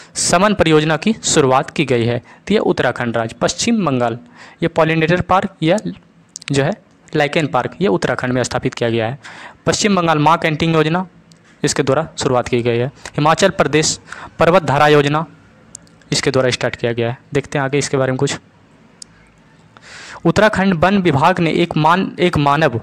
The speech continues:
वन्यजीव संघर्ष समन परियोजना की शुरू की है, जो विभिन्न उपायों को लागू करेगी।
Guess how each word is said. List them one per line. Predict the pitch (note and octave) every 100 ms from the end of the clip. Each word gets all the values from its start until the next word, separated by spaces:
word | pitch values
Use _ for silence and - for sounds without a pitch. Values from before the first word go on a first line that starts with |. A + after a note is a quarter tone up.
| -
वन्यजीव | D3+ E3 D#3+ G3
संघर्ष | - D3+ E3+ -
समन | D#3 E3 F#3
परियोजना | C#3+ C#3+ C#3+ E3+
की | - -
शुरू | - B2+
की | B2+ A#2+
है, | B2+
जो | D#3
विभिन्न | D#3 D#3+ G3+
उपायों | G#3 D3 D#3 E3+
को | G#3
लागू | G3+ B2 B2
करेगी। | A#2+ B2 A#2